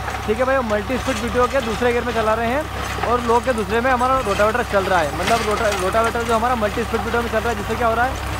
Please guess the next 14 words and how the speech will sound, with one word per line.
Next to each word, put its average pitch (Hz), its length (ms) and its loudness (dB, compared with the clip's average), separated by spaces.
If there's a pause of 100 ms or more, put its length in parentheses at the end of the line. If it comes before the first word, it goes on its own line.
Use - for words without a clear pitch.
(160)
कि 220 140 0
हमारे 233 280 2
जो 247 180 4 (140)
खापे 180 320 0
के 226 80 -4 (140)
गेहूं 190 280 2
के 233 100 0
हैं 226 140 0 (220)
वो 226 80 2
ज़्यादा 208 320 2
बारीक 196 260 4
हो 170 100 -2
रहे 143 140 -2
हैं। - 240 -6